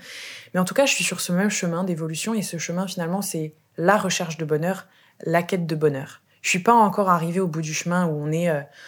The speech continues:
dans la maison, où on nage dans le bonheur, et cetera. Bonheur pur et absolu et qui est inaccessible, euh, d'après beaucoup de personnes. Je suis pas encore dans cette maison-là, je suis toujours dans ce chemin. Et du coup, j'avais envie de vous rassurer aussi avec ces mots-là, j'avais envie de vous en faire part, j'avais envie de vous faire part de mon état émotionnel du moment.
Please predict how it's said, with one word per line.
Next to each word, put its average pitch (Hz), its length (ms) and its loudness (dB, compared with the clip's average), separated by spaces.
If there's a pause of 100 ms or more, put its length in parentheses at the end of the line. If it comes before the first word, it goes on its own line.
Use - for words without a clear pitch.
(240)
dans 165 80 -2
la 151 140 0
maison, 175 420 0
où 160 200 0
on 151 60 -2
nage 165 260 0
dans 156 80 -4
le 151 60 -4
bonheur, 160 480 2
et 156 80 -4
cetera. 156 440 -6
Bonheur 165 420 0
pur 185 240 -6
et 175 60 0
absolu 170 560 -4
et 156 160 -2
qui - 140 -4
est 180 40 0
inaccessible, 160 680 -4
euh, 143 160 -2 (280)
d'après 151 240 -4
beaucoup 160 200 -10
de 180 40 -18
personnes. 160 360 -8 (460)
Je - 60 -6
suis - 100 -4
pas 202 100 4
encore 202 220 2
dans 175 100 0
cette 175 180 -6
maison-là, 170 320 -4
je 185 60 -6
suis 165 100 -8
toujours 175 280 -8
dans 165 120 -6
ce 147 80 -8
chemin. 151 340 -8 (180)
Et 175 60 -8
du 170 100 -2
coup, 214 100 0
j'avais 208 160 4
envie 180 200 2
de 180 40 -4
vous 175 100 -6
rassurer 175 400 -2
aussi 180 220 -2
avec 165 140 -2
ces - 120 -4
mots-là, 175 280 4
j'avais 175 180 2
envie 160 220 -4
de 160 80 -8
vous 156 320 -6
en 156 80 -4
faire - 220 -12
part, 208 220 2
j'avais 160 180 -2
envie 160 180 -4
de 151 60 -8
vous 156 60 -10
faire 170 200 -10
part 165 200 -4
de 156 100 -4
mon 151 180 -4
état 151 200 -2
émotionnel 160 500 -4
du 151 100 -8
moment. 160 320 -2